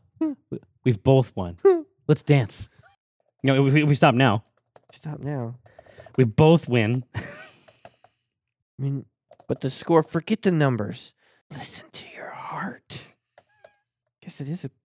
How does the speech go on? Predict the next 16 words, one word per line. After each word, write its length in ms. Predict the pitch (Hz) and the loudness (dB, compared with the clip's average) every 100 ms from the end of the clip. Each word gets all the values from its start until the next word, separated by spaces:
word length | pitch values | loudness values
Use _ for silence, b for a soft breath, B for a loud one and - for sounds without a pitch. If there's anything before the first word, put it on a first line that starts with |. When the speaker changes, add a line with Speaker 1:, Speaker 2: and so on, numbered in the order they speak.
| _ | _
Speaker 1:
I 60 | 160 | -14
guess 160 | 165 156 | -10 -6
it 80 | |
is 100 | 156 | -6
a 60 | 147 | -8
pretty 180 | 139 139 | -12 -8
good, 180 | 131 131 _ _ _ _ - | -8 -10 _ _ _ _ -12
pretty 140 | 139 | -10
good 120 | 127 | -6
mix. 400 | 135 101 - - _ _ _ _ _ _ b b b | -4 -4 -8 -20 _ _ _ _ _ _ b b b
Speaker 2:
That 120 | 139 | -2
can 120 | - 147 | 2 2
only 220 | 156 156 | 4 4
be 160 | 147 | 4
improved 480 | 143 127 - 131 110 | 4 2 2 2 4
by 80 | - | 0